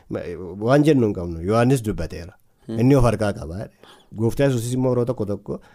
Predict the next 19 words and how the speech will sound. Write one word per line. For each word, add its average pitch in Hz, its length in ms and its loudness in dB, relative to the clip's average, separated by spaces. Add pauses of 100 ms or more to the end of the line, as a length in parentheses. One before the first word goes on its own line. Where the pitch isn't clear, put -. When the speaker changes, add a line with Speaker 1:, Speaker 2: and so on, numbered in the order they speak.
(160)
Speaker 1:
eh, 110 80 -12 (160)
akka - 220 -2
fakkeenyaatti 110 480 0
yeroo 117 140 2
dubbatu 120 440 -2
waa'ee 120 240 2
dubartoota, 113 640 2 (480)
eh, 92 280 -8
shananii 107 460 2 (920)
warra 123 260 4
kaan 139 180 4
immoo 139 180 2
warra 131 280 4
hiyyeessota 143 500 4
gargaaran, 135 480 6 (960)
eh, 85 280 -12
yoo 101 100 -2
ilaalte, 127 360 -2 (260)
"Isin 139 460 4